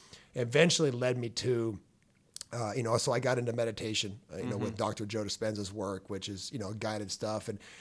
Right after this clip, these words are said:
Speaker 1: and eventually I was led to Unbeatable Mind with Mark Divine. He's a former Navy seal commander. And he is a twenty-year vet of the Navy seals, and he's created seal Fit, and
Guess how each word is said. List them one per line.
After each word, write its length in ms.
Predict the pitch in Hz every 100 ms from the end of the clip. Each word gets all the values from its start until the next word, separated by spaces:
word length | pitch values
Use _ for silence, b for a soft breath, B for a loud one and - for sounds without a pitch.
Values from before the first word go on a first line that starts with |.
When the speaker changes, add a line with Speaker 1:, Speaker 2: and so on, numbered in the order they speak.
| B B
Speaker 1:
and 80 | 135
eventually 380 | 127 190 - 175
I 200 | 127 120 -
was 220 | 151 120 127
led 240 | 139 135
to 160 | - 139
Unbeatable 500 | 139 131 139 135 113
Mind 400 | 107 107 92 85 -
with 160 | 110
Mark 240 | 117 117 -
Divine. 340 | 104 107 95
He's 140 | 98
a 60 | 101
former 300 | - 120 117
Navy 240 | 113 113
seal 240 | 101 - 104
commander. 540 | - 104 110 107 85 B B B
And 380 | 135 127 117 110 -
he 380 | 131 - 156 151
is 580 | - 135 127 120 - -
a 200 | 120 104
twenty-year 600 | - 143 139 127 120 113
vet 360 | 101 123 113 120 107 _
of 220 | 110 110
the 120 | 104 107
Navy 280 | 113 110
seals, 500 | 104 - 202 185 170
and 140 | 135 117
he's 320 | - 151 131
created 500 | - 143 139 127 107 B B
seal 340 | - 190 180
Fit, 460 | 156 - 151 147 - _
and 300 | 113 113 107